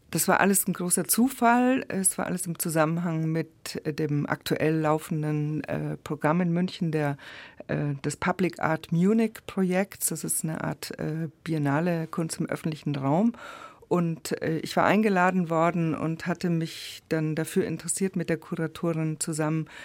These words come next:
f-, eben speziell für diese Zeit der Re-Education, weil es auch ein ganz aktuelle Thematik wieder ist. Wie, wie kann man sozusagen mit Soft Power,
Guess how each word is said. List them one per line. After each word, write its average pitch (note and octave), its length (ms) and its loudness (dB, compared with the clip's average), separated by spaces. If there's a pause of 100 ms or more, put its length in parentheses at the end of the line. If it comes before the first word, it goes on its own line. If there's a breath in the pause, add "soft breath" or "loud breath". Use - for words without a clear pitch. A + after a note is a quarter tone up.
(160 loud breath)
f-, - 240 -14
eben E3+ 240 2
speziell F#3 440 -2
für F#3+ 160 -2
diese - 300 -6
Zeit F3 440 2
der E3 180 4
Re-Education, F3 960 -2
weil E3 160 4
es E3+ 140 -2
auch - 180 -2
ein D#3+ 280 0 (880 loud breath)
ganz - 460 0
aktuelle F3+ 960 2 (140)
Thematik F#3+ 580 4
wieder G3+ 300 2
ist. G3+ 360 -2
Wie, F3+ 140 -2 (140)
wie F#3 80 -4
kann F#3 260 0
man F3+ 160 2
sozusagen E3+ 600 0
mit E3+ 120 2
Soft - 460 0
Power, E3+ 560 2